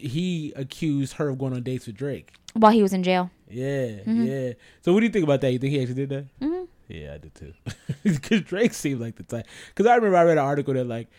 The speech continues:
Speaker 1: Lil Wayne had this longtime girlfriend named Tammy, and, like, when, when, uh, when Wayne went away to prison, Drake slept with her. But he told him after it happened, like, which I give him respect for. But, uh, August twenty sixteen,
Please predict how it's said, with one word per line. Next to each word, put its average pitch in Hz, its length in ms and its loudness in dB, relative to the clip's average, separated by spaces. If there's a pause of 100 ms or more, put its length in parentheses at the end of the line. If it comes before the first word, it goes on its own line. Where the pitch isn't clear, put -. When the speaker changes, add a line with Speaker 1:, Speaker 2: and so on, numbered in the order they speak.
(300)
Speaker 1:
Lil 151 200 4
Wayne 143 200 0
had 143 120 -2
this 127 120 -4
longtime 131 440 -4
girlfriend 127 420 -4
named 117 160 -6
Tammy, 117 480 -8 (300)
and, 117 160 -8
like, 113 180 -8
when, 117 400 -8 (100)
when, 120 300 -8
uh, 113 480 -10 (340)
when 110 480 -10
Wayne 135 340 -4
went 131 120 -4
away 123 160 -2
to 117 60 -6
prison, 117 480 -4 (100)
Drake 123 220 -4
slept 135 180 -6
with 113 120 -12
her. 110 80 -10
But 139 140 2
he 208 60 8
told 165 260 2
him 113 140 -8 (140)
after 120 340 -4
it 113 60 -2
happened, 117 360 -6
like, 101 160 -12
which 123 120 -8
I 113 80 -2
give 107 100 -6
him 92 60 -12
respect 107 320 -12
for. 90 160 -14 (440)
But, 110 220 -6
uh, 104 260 -10 (540)
August 165 320 0
twenty 170 220 0
sixteen, 127 800 -4